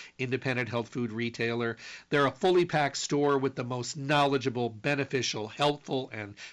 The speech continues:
passionate staff. They are educated. They are informed. Um, you have the availability of, I think, three of them there. Two or th-, three people at the store that do speak Spanish.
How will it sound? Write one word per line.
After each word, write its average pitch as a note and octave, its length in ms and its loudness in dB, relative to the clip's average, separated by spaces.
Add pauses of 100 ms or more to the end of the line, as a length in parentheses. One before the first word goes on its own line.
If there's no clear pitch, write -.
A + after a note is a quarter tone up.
passionate B2+ 560 -2
staff. G2 540 -8 (300)
They C#3 140 4
are B2+ 200 0
educated. C3+ 680 2
They A#2 240 -4
are A#2 180 0
informed. D3 880 0 (400)
Um, A2+ 340 -2
you B2+ 80 0
have C3 160 2
the C3 120 2
availability C3 920 2
of, A2+ 320 -2
I A#2+ 80 -4
think, B2+ 300 -8 (180)
three D3 320 0
of D#3+ 140 0
them D#3+ 320 -2
there. E3+ 400 -2 (300)
Two G#3+ 220 0
or E3+ 140 0
th-, - 160 -10
three A3 280 0
people B2+ 420 -4 (180)
at A#2+ 140 -4
the C3 60 -6
store B2+ 300 0
that A2+ 160 -4
do B2 140 -4
speak A#2 340 -6
Spanish. D3 640 -2